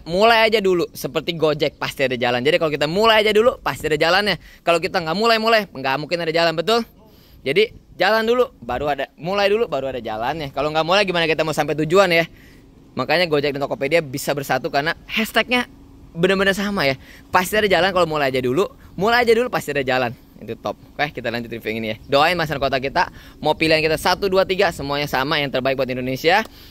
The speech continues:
Yang penting nanti kita terus doain masyarakat kota kita, kita support pemerintahan kita. Thank you for watching. Salam,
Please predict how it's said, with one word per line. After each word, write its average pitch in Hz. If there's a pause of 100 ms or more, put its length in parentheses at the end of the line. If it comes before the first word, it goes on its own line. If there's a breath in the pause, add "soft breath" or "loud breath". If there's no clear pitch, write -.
(140 loud breath)
Yang 135
penting 170
nanti 156 (120)
kita 156
terus 226
doain 214
masyarakat 185
kota 165
kita, 165
kita 156
support 175
pemerintahan 131
kita. 117
Thank 139
you 151
for 151
watching. 185 (400 loud breath)
Salam, 143